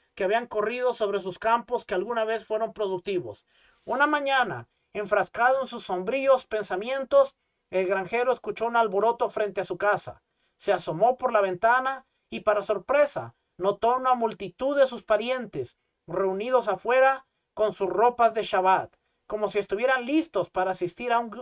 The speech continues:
a un, a algún tipo de festividad. Él salió y les preguntó:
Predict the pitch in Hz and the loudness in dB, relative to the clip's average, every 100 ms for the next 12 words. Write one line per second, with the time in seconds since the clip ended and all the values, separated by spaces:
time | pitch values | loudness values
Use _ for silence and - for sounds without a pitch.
0 | - 180 208 233 _ - 185 185 170 202 | -6 -2 0 -2 _ -2 2 4 2 -4
1 | 247 254 247 247 220 202 190 208 185 170 | -6 -6 -2 -2 -2 -4 -6 -6 -2 0
2 | 127 - _ _ _ _ - 220 240 233 | -2 -12 _ _ _ _ -2 -2 2 0
3 | 220 247 262 247 220 214 202 233 196 131 | 4 4 4 2 0 -2 0 2 2 2